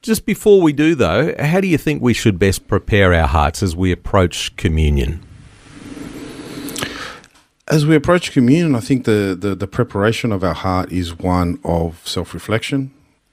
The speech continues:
Speaker 2: one of, of submission and humility before God. And, and as we symbolically remember the sacrifice that Jesus made,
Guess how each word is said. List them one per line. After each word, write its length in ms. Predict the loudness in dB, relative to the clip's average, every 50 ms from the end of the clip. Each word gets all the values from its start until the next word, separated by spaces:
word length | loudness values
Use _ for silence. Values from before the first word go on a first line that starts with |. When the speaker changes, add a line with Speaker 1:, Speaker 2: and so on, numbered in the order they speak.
| _ _
Speaker 2:
one 280 | -8 -2 -2 0 0 2
of, 380 | 0 0 -2 -4 -6 -12 -10 -4
of 480 | -2 0 0 0 -2 -4 -10 -16 -20 -20 _ _ _ _ _ _ _ _ _ -10
submission 600 | -6 -4 -4 -2 0 0 0 0 0 0 0 0
and 80 | -2 -2
humility 460 | -2 0 2 2 2 2 2 0 -2
before 340 | -4 -4 -4 -2 -2 -2 -2
God. 280 | 0 0 0 0 0
And, 240 | -2 -4 -6 -8 -8
and 320 | -6 -6 -6 -6 -8 -10 -16 -20 -20 -20 -20 -20 -20 -20 -20 _ -4
as 240 | -2 -2 -2 0 0
we 380 | 2 2 2 2 0 -4 -8 -14 _ _ _ _ _ _ _ _ _ _ _ _ _ _ _ -10
symbolically 580 | -6 -4 -4 -2 0 2 0 2 0 0 0
remember 600 | 0 0 0 0 0 0 0 0 0 -2 -2 -4 -8 -16 -20 _ -18
the 220 | -8 -6 -4 -4
sacrifice 600 | -2 -2 -2 -2 -2 -4 -6 -4 -2 -2 -2 -2
that 80 | -4 -6
Jesus 420 | -4 -4 -4 -4 -4 -8 -6 -4
made, 320 | 0 0 2 0 0 -2